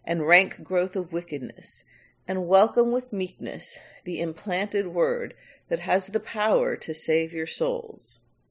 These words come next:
But be doers of the word, and not merely hearers who deceive themselves.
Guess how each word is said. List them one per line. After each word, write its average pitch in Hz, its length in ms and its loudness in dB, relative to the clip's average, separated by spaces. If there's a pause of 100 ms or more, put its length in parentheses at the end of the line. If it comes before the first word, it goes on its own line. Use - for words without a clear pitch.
(840)
But 220 200 4
be 220 100 2
doers 262 440 2
of 240 120 0
the 254 100 4
word, 147 540 2 (320)
and 185 120 2
not 208 300 4
merely 214 320 0
hearers 190 680 -2
who 175 120 -8
deceive 180 440 -4
themselves. - 720 -10